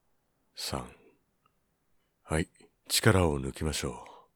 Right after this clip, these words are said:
う。ふう。スーッと力が抜けていきますね。次は、腰や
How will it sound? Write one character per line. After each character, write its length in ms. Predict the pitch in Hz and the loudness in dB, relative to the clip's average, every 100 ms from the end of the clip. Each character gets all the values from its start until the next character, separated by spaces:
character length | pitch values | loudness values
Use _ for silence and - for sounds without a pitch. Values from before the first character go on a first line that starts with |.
| _ _ _ _ _ - _ _ - | _ _ _ _ _ -20 _ _ -14
う。 80 | |
ふ 260 | - 78 73 | -8 -6 -6
う。 220 | 69 - - - - - - - - _ _ - _ _ - - - - - - _ _ | -6 -12 -12 -14 -16 -18 -20 -20 -20 _ _ -20 _ _ -20 -20 -20 -20 -20 -20 _ _
ス 220 | - - | -4 4
ー 140 | 95 90 | 6 6
ッ 60 | 85 - | 2 -2
と 140 | 87 | -2
力 320 | - - 85 | 0 0 0
が 120 | 76 | 0
抜 120 | 64 65 | -2 -6
け 80 | 71 | -4
て 100 | 67 | -6
い 60 | |
き 80 | 64 | -4
ま 120 | 67 | -8
す 160 | 65 - | -8 -12
ね。 340 | 62 62 60 - - - _ _ _ _ _ _ _ _ _ _ _ _ _ _ | -8 -8 -8 -14 -20 -20 _ _ _ _ _ _ _ _ _ _ _ _ _ _
次 260 | - 73 69 | -6 -4 -4
は、 480 | 60 53 50 - - _ _ _ _ _ | -6 -8 -12 -14 -20 _ _ _ _ _
腰 380 | - 90 - 92 | 0 2 2 4
や 340 | 87 80 78 | 4 4 2